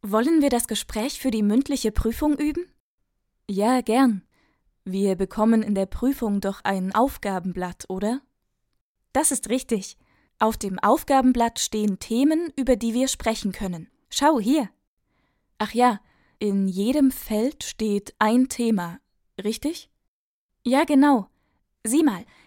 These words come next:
hier sind fünf Felder. In dem ersten Feld steht Früh- oder Spätdienst.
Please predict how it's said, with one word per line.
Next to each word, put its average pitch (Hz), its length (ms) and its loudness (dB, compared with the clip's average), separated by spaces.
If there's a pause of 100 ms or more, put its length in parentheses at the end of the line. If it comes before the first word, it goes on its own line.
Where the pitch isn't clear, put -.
(140)
hier 254 240 0
sind 247 320 2
fünf 330 340 -2
Felder. 220 520 -2 (520)
In 226 160 4
dem 214 220 2
ersten 202 440 0
Feld 269 360 0
steht 254 420 -2 (380)
Früh- 320 500 -4 (100)
oder 269 440 2
Spätdienst. 202 840 -4